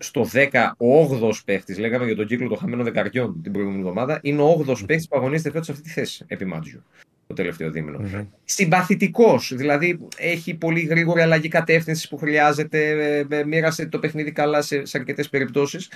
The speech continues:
Speaker 1: αλλά και αυτός δεν. Δηλαδή κοιτούσα λίγο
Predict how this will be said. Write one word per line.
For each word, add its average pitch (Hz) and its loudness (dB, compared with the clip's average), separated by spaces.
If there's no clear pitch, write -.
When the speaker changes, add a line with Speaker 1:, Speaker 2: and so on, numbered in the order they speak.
Speaker 1:
αλλά 202 2
και 190 0
αυτός 185 0
δεν. 156 2
Δηλαδή 127 -2
κοιτούσα 160 0
λίγο 127 2